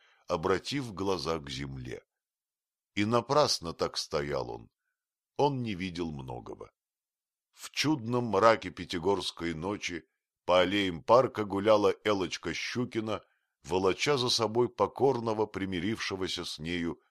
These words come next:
Эрнеста Павловича. Поездка на кислые воды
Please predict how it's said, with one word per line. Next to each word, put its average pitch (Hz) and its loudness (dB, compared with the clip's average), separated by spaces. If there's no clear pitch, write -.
Эрнеста 82 -2
Павловича. 57 -4
Поездка 90 2
на 82 -4
кислые 76 -6
воды 90 -4